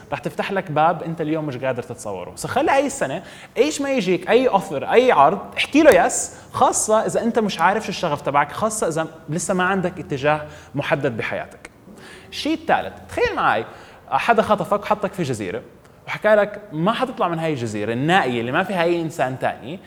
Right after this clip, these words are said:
غير لتقرأ اثنين وخمسين كتاب."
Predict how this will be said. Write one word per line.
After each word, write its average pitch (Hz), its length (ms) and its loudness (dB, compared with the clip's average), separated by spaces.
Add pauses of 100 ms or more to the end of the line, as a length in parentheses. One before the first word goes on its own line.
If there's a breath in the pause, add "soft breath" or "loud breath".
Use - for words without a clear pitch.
(280 loud breath)
غير 170 420 0
لتقرأ 131 640 -2
اثنين 170 380 -4
وخمسين 143 460 -8
كتاب." - 240 -10